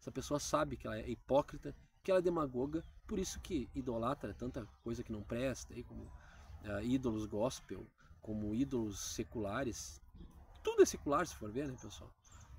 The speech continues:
Como político, por exemplo, as pessoas idolatram isso, né? Os crentes caíram no papo que, que apoiar a, a direita conservadora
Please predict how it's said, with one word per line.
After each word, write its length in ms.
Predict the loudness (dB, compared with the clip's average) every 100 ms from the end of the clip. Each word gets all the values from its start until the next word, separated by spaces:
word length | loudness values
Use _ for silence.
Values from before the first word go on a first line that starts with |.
| -14 -2
Como 260 | 2 2
político, 520 | 4 6 6 4 -2 -6
por 140 | -4
exemplo, 220 | -2 -4
as 80 | -6
pessoas 260 | -4 0 4
idolatram 540 | 6 6 4 4 2
isso, 240 | 2 0
né? 100 | -4 -6 -14 -16 -16 -16 -18 -20 -8
Os 220 | -4 -2 -4
crentes 540 | -2 2 4 2 2
caíram 300 | 4 4 4
no 60 | 2
papo 400 | 4 4 2 -6
que, 260 | -4 -6 -8 -18 -16 -16 -14 0
que 100 | 2
apoiar 520 | 4 4 6 6 6
a, 220 | 4 2 -2 -16 -14 -4
a 120 | -2
direita 400 | 2 4 4 4
conservadora 880 | 0 -2 0 0 2 2 2 0